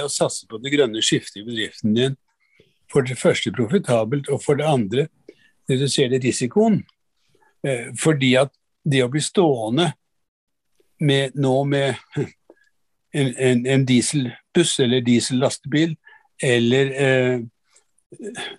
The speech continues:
med, med forurensende løsninger, betyr jo at du blir skjøvet ut ganske raskt. Eh, slik at det er veldig, det, det øker din risiko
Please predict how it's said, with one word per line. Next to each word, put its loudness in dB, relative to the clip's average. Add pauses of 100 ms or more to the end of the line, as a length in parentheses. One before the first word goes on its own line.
(120)
med, -4
med 0
forurensende 2
løsninger, 0 (420)
betyr 0
jo 4 (720)
at -2
du 0
blir 2
skjøvet 0
ut -10
ganske -2
raskt. -8 (960)
Eh, -2
slik 2
at 0
det 4
er 0
veldig, 0 (400)
det, -2
det 2
øker 2
din 4
risiko -4